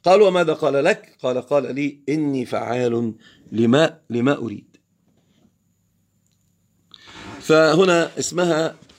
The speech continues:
قاعدة عامة: قضايا الأحوال لا تعمم، ولكن يقاس عليها مثلها. قضايا الأعيان والأحوال لا تعمم، ولكن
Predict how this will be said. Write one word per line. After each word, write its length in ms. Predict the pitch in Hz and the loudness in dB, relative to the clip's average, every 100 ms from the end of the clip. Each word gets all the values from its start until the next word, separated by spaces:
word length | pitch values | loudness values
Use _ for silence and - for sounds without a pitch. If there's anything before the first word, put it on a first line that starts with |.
| - | 0
قاعدة 520 | 147 143 147 139 143 _ _ _ _ _ _ | 0 2 2 0 -2 _ _ _ _ _ _
عامة: 540 | 120 143 147 135 165 180 _ _ _ _ _ | -2 0 0 -2 -4 -8 _ _ _ _ _
قضايا 440 | - 131 170 170 143 | -2 2 4 6 4
الأحوال 800 | 131 - - 127 147 190 190 151 | 0 -4 -4 0 2 2 0 -4
لا 180 | 120 143 | 0 0
تعمم، 840 | 151 135 131 143 123 139 135 113 104 _ - | 2 0 0 0 0 0 0 -4 -8 _ -4
ولكن 600 | 120 147 147 202 254 240 _ _ _ _ _ | 0 0 0 -2 -2 -4 _ _ _ _ _
يقاس 440 | 127 123 175 196 165 | -4 0 2 2 0
عليها 360 | 135 139 147 | 0 0 0
مثلها. 440 | 131 135 - 101 98 _ - | -2 -4 -8 -12 -16 _ -8
قضايا 380 | 120 135 139 123 | -2 0 2 0
الأعيان 460 | - 120 120 156 | -2 0 2 2
والأحوال 540 | 135 117 - 135 175 175 - - | 0 -4 -2 2 2 -2 -14 -2
لا 160 | 143 160 | 2 2
تعمم، 680 | 143 127 147 127 139 131 - | 2 0 0 0 0 -2 -4
ولكن 500 | 117 127 170 214 233 | -4 0 0 0 -2